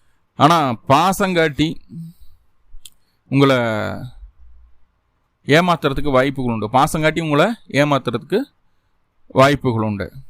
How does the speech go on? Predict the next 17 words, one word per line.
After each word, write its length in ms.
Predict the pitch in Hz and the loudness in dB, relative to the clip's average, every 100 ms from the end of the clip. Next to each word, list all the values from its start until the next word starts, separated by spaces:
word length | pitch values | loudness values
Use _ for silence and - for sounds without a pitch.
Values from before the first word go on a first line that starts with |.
| - _ _ _ _ _ - - - _ _ _ _ _ _ _ _ _ _ - _ _ _ _ | -20 _ _ _ _ _ -20 -20 -20 _ _ _ _ _ _ _ _ _ _ -20 _ _ _ _
அறிவு 240 | 135 185 214 | 2 4 4
சார்ந்த 300 | 202 180 175 | 2 2 0
விஷயங்கள்ல 500 | 160 165 156 151 165 | 0 0 0 0 0
உங்களை 180 | 139 120 | 0 0
ஏமாத்தவே 440 | 123 131 123 127 | 0 0 -2 -4
முடியாது, 360 | 120 104 98 - - _ _ _ _ _ _ _ _ _ _ _ _ _ - - - | -4 -4 -6 -6 -12 _ _ _ _ _ _ _ _ _ _ _ _ _ -20 -20 -4
கண்டிப்பா 380 | 123 143 - 190 254 _ _ _ _ - | 2 2 4 2 0 _ _ _ _ 2
ஏமாத்த 360 | 135 127 120 | 2 2 0
முடியாது 380 | 110 104 101 92 - | -2 -2 -4 -4 -4
அப்படிங்கிறத 540 | - 113 113 110 113 143 | -2 0 0 0 -4 -6
சொல்லுது. 320 | 76 82 - - - - - - - - _ _ | -6 -8 -14 -20 -18 -18 -14 -16 -18 -20 _ _
ந-, 260 | 123 131 - - _ | 0 0 0 -12 _
அறிவுத்திறன் 580 | 147 190 220 190 202 185 | 2 2 0 2 2 2
கம்மியா 300 | 165 196 196 | 0 2 -2
இருக்கிறது 460 | 170 175 165 160 160 | 0 -2 -2 -4 -4
ஆள் 280 | - 156 160 | 0 2 0
கூட 140 | 165 | 0